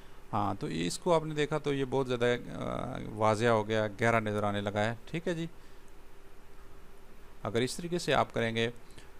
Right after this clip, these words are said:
तो ये ज़्यादा गहरा नज़र आएगा। अगर, अ, जो है वापस चले जाएं कस्टम मार्क पे तो वॉश आउट क्लिक करेंगे, इसको अप्लाई जब करेंगे तो ये बिल्कुल, अ, मध्यम सा बैक पे नज़र आएगा।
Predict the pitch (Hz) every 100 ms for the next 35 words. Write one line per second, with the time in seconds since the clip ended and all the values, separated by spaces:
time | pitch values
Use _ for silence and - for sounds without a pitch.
0 | - 113 110 113 123 113 104 104 120 135
1 | 135 135 135 131 131 127 127 117 110 107
2 | - - 123 107 104 110 107 104 104 107
3 | 127 131 123 123 120 127 - 131 127 123
4 | 123 - - - - 127 123 - - -
5 | - - 107 117 120 - 117 - 147 160
6 | 160 151 143 135 - - - - - -
7 | - 127 117 131 135 143 139 135 131 123
8 | 120 127 127 - - - - - 143 120
9 | 113 127 131 127 120 127 123 127 85 95
10 | - - - 123 110 123 120 117 113 113
11 | 110 - 120 107 107 - 117 117 104 104
12 | 101 107 104